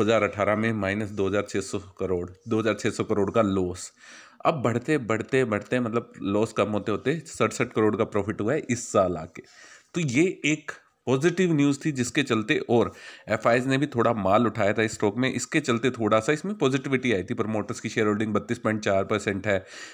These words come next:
एफ़आईएस ने भी पॉइंट फ़ोर परसेंट माल उठाया है, डीआईएस ने भी इक्कीस पॉइंट चार परसेंट माल उठाया, तो माल उठाया जा रहा है एफ़आईएस, डीआईएस ने।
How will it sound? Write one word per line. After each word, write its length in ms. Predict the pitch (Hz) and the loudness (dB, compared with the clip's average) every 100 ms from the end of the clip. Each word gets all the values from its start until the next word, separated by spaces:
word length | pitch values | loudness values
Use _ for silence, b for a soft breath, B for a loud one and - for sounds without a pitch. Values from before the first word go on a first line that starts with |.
| B | B
एफ़आईएस 360 | 104 117 110 113 | -2 2 2 2
ने 100 | 117 | 0
भी 100 | 120 | -2
पॉइंट 300 | 123 110 110 | 0 0 -2
फ़ोर 280 | - 107 107 | -2 0 2
परसेंट 500 | 110 107 117 107 104 B B B - | 2 0 0 -2 -4 B B B 2
माल 200 | 104 104 | 4 4
उठाया 380 | 101 104 104 104 | 2 2 4 4
है, 420 | 107 101 95 104 | 2 0 -2 -2
डीआईएस 320 | 107 110 110 | 2 2 2
ने 120 | 120 | -2
भी 100 | 113 | -2
इक्कीस 260 | 113 - 120 | -4 -4 -6
पॉइंट 240 | 113 110 | -4 -4
चार 240 | 107 107 104 | 0 2 2
परसेंट 300 | 107 110 107 | 0 -4 -2
माल 220 | 101 104 | 0 0
उठाया, 300 | 101 104 107 | -2 -2 -2
तो 180 | 127 214 175 | -2 -4 -4
माल 260 | 113 127 | -2 0
उठाया 320 | 127 123 113 110 | 0 0 2 4
जा 160 | 107 | 4
रहा 120 | 95 95 | 4 4
है 60 | |
एफ़आईएस, 360 | 98 101 98 95 | 4 2 0 -2
डीआईएस 400 | 92 101 98 95 | -4 0 0 -2
ने। 100 | 101 | -6